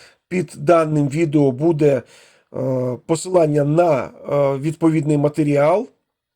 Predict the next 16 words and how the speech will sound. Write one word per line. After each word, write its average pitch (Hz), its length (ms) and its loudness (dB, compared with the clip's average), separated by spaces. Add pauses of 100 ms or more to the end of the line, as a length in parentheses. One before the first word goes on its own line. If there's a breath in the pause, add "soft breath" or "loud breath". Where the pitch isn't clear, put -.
(460)
в 131 100 -10
якому 208 680 2
зазначена, 175 800 0 (580 soft breath)
е, 139 220 2
моя, 170 540 2
е, 165 60 -10 (960)
електронна 185 520 2
пошта. - 580 -2 (520 soft breath)
От 127 160 -10
у 151 60 -8
кого 180 300 2
є, 180 320 4
е, - 60 -2 (480)
можливо, 156 600 2 (140)
якісь, 151 600 -8
е, 135 560 -8